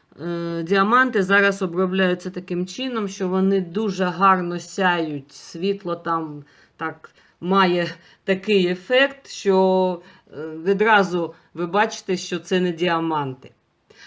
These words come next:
А от якщо казати про старі діаманти, то покажу вам одну прикрасу, яку я знайшла десь місяць чи два тому на нашому ринку у купі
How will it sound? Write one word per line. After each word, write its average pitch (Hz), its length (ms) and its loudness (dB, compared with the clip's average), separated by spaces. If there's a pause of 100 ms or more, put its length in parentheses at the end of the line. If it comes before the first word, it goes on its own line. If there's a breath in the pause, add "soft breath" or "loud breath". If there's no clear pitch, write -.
(180 loud breath)
А 190 180 2
от 202 400 2
якщо 190 340 -4
казати 185 400 -2
про 180 180 -6
старі 190 360 -2
діаманти, 165 680 0
то 147 140 -10
покажу 180 420 -2
вам 170 180 -2
одну 165 440 -4
прикрасу, 214 640 -4
яку 175 320 -2
я 175 80 0
знайшла 175 400 -4
десь 160 320 -6
місяць 196 560 -2
чи 180 120 -8
два 170 280 -6
тому 262 320 -4
на 190 120 0
нашому 170 500 -4
ринку 262 480 -2 (640 loud breath)
у 202 500 6 (140)
купі 208 640 2